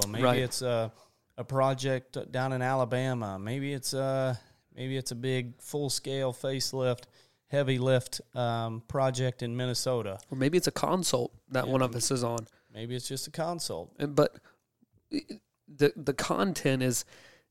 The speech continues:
Speaker 2: is everything that you hear on a podcast,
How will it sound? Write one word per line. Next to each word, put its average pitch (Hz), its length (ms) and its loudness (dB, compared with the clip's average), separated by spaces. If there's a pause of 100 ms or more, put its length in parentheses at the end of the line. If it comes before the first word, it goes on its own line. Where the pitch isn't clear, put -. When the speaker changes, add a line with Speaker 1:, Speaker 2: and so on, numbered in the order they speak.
Speaker 2:
is 127 260 2
everything 165 560 4
that 147 160 2
you 131 160 0
hear 135 540 0
on 123 180 -2
a 113 80 -6 (260)
podcast, - 840 0